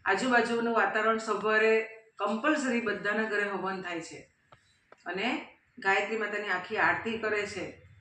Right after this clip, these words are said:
મેડિટેશન થાય છે અને ડેઈલી બધી બહેનો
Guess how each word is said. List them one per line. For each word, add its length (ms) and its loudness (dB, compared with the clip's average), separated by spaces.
મેડિટેશન 680 -2
થાય 220 2
છે 220 -6
અને 220 -2
ડેઈલી 680 2
બધી 320 2
બહેનો 420 2